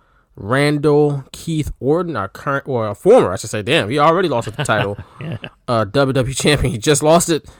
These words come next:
Speaker 1: Monday night to Drew McIntyre and lost it back to him. So, hence why we're getting Drew McIntyre versus the big dog Roman Reigns at Survivor Series. Um, what, what you said earlier should be a,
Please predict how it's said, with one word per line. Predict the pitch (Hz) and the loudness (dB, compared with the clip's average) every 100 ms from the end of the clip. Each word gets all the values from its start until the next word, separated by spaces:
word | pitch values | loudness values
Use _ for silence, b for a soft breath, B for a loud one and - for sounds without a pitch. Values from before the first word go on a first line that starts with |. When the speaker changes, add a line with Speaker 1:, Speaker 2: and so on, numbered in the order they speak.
| B B | B B
Speaker 1:
Monday | - 160 156 | -2 4 6
night | 151 175 113 | 6 4 2
to | - | -4
Drew | 113 127 | -4 -2
McIntyre | 143 151 127 107 92 | 0 0 0 -2 -2
and | 107 | -2
lost | 127 - | -2 0
it | |
back | 135 131 | 0 0
to | - | -2
him. | 92 87 | -12 -14
So, | - 90 87 - b b b b _ - | -10 -8 -8 -12 b b b b _ -18
hence | 82 135 120 - | -8 -6 -6 -4
why | 131 120 | 0 2
we're | 117 | 0
getting | 113 117 117 110 - b b - | -2 -2 -2 -6 -10 b b -8
Drew | 131 | -4
McIntyre | 123 120 113 110 110 107 104 101 104 - - | 0 0 0 -2 0 0 0 -2 -6 -12 -8
versus | 113 - 110 104 - - _ - | -6 -6 -8 -10 -12 -20 _ -6
the | 120 | -6
big | 95 139 | -4 -6
dog | 139 123 117 113 110 | -4 -2 -2 -4 -6
Roman | 120 120 113 | -4 -4 -2
Reigns | 139 147 101 104 | -2 -2 -4 -6
at | 95 104 | -8 -8
Survivor | 101 123 147 110 | -2 0 0 -2
Series. | - 95 - - - b b b b b b b | -10 -12 -14 -16 -20 b b b b b b b
Um, | 107 98 95 95 - | -10 -8 -8 -10 -10
what, | - 101 120 | -10 -10 -8
what | 135 160 | -6 -4
you | |
said | 147 175 | 0 4
earlier | 180 123 127 | 4 2 0
should | - 147 | -2 -4
be | 135 127 127 113 | -2 0 0 0
a, | 113 113 | 0 0